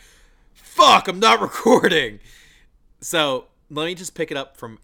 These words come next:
exactly right there. Boom, it's there in my mind. I have it. My coworker,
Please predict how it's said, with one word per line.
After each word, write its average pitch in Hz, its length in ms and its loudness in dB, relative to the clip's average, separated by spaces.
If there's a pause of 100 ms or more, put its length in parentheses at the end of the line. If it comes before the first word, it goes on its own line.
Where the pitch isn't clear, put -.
(120)
exactly 104 840 -10
right 98 260 -14
there. 85 380 -18 (320)
Boom, 131 260 -6
it's 120 160 -14
there 117 180 -8
in 113 60 -14
my 110 120 -14
mind. 104 280 -14
I 95 60 -14
have 87 260 -18
it. 82 140 -20 (640)
My 214 160 -6
coworker, 156 760 -8